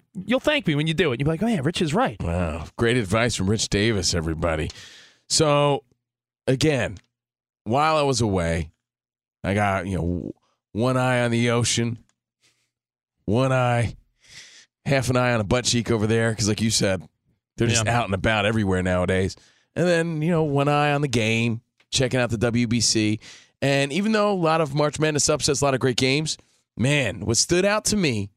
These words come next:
Speaker 2: the most while we were away was the passion level of the W B C baseball players.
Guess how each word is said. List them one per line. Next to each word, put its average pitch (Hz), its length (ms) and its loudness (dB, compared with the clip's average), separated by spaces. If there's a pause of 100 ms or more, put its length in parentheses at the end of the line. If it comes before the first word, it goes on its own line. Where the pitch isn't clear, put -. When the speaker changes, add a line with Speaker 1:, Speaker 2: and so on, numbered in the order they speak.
(220)
Speaker 2:
the 123 160 0
most 143 540 0
while 107 140 0
we 120 120 2
were 127 80 2
away 123 380 2 (440)
was 117 180 0
the - 100 0
passion 131 680 0
level 85 420 -6 (480)
of 107 480 0 (1700)
the 127 140 0
W 131 260 2
B 127 120 2
C 208 380 2 (100)
baseball 143 540 0
players. 95 420 -2